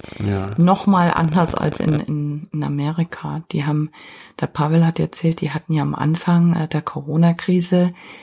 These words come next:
Speaker 2: in Belz, äh, im Krankenhaus drei Beatmungsgeräte, ne?
Speaker 1: Mhm.
Speaker 2: Und die versorgen ja ein Einzugsgebiet von, oh Gott, jetzt hab ich's vergessen, über zwei Millionen Menschen,
Speaker 1: Ja.
Speaker 2: oder? Und das ist natürlich super bitter, ne? Und, ähm, ja.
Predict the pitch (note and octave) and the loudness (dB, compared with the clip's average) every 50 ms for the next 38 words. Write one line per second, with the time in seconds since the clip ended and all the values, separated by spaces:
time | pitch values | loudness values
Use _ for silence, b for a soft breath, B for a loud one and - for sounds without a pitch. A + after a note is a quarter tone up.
0 | B B B - E3 D3+ - - C#3+ C#3 D#3+ F#3 F#3 - - - - - E3 E3 | B B B 2 2 2 2 2 2 4 4 2 0 -2 -6 -4 -2 0 2 2
1 | D#3+ D#3+ - D#3 D3+ - - - C#3 C#3 - - F3+ E3 D#3+ D#3+ D#3 - - - | 2 0 -2 -4 -6 -6 -4 -4 -4 -2 0 0 2 2 2 0 -2 -2 -4 -2
2 | - D#3 D3+ D3 - - - - G#3 - - - D#3 D#3 - - - - - - | 0 0 0 0 0 -2 -2 -2 -4 -4 -6 -6 -6 -6 -6 -10 -12 -12 -10 -8
3 | - - - - C#3+ C3+ C#3 G#2 G2+ G2+ D3 D3 - D3 C#3+ D3+ - - C#3+ - | -8 -8 -6 -6 -4 -2 0 0 0 2 0 0 0 -2 -2 -2 -4 -4 -2 0
4 | - C#3 D3 D#3 D#3 D#3 C#3+ C#3 C#3 C#3+ C#3 - D3 D#3 - - D#3 - - - | 2 2 2 2 2 2 4 2 2 2 0 0 0 0 -2 -2 -4 -4 -4 -4
5 | - D#3+ - E3 D#3+ - - - F3 F3 F#3+ F#3 - B B B B B B B | -4 -2 -2 -2 -2 -2 0 2 4 4 2 2 -4 B B B B B B B
6 | B B B B - - - C#3 - - - - D3 D#3 - - D3 - - - | B B B B -12 -8 -8 -8 -8 -8 -6 -6 -6 -6 -6 -6 -6 -4 -4 -4
7 | - D3 D3+ _ _ _ _ - F3 F3 F3 - - D#3+ E3 D#3+ D#3+ D#3+ D#3 D#3 | -4 -6 -8 _ _ _ _ 0 0 0 2 2 2 2 2 4 2 2 2 4
8 | D#3 D#3+ F3+ F3 - - E2+ D2+ D#3+ F#3 - - _ B B B B B B B | 4 4 2 2 4 2 2 2 2 0 -2 -4 _ B B B B B B B
9 | B B B B B B B B _ - D#3+ D3+ D3+ D3 D3 - - C#3+ C#3+ - | B B B B B B B B _ 0 2 2 2 0 0 0 -2 -2 2 2
10 | C#3+ C#3 C#3+ - - D3 - - C3+ - - C#3 C3 - - C#3 - - D3 D3 | 2 2 0 -2 -4 -4 -4 -4 -2 0 0 0 0 -2 -4 -8 -4 -4 -4 -2
11 | D#3 D#3 D#3 E3 D#3+ - _ _ _ _ _ _ _ _ - E3 D3 D3 D3+ D#3 | -2 -4 -4 -6 -6 -10 _ _ _ _ _ _ _ _ -2 -2 0 -2 -2 -6
12 | - - - E3 D#3+ C#3+ C#3 C3+ C3+ - _ _ _ _ _ - - - D#3+ D3+ | -8 -8 -8 -6 -8 -8 -10 -14 -18 -20 _ _ _ _ _ -14 -10 -8 -8 -8